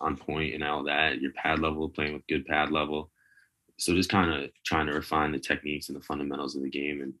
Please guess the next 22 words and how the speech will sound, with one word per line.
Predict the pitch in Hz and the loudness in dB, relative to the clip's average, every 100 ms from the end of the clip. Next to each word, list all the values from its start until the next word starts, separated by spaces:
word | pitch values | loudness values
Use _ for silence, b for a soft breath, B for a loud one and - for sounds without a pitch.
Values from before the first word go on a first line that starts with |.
| 73 | -10
and | 73 | -4
really | 76 73 71 | 0 2 2
kinda | - 73 69 | 0 0 -2
taking | - 67 71 | -2 -2 -2
a | |
step | - 76 69 | -4 -4 0
back | 78 76 71 - - _ | 4 4 4 -4 -18 _
and | 76 69 | -10 -8
slowing | - 78 73 | -4 -4 -4
everything | 76 69 69 | -4 -4 -2
down | 76 76 73 | 0 0 -2
to | |
make | 71 71 | -4 -4
sure | - 73 | -4 -4
I'm | 69 69 _ _ _ - | -4 -10 _ _ _ -2
doing | 80 73 | 0 2
that | 71 71 | 0 -2
at | 69 | -2
a | 69 | -2
really | 69 69 | -2 -2
high | 71 73 | 0 0
level. | 69 71 69 | 0 -4 -6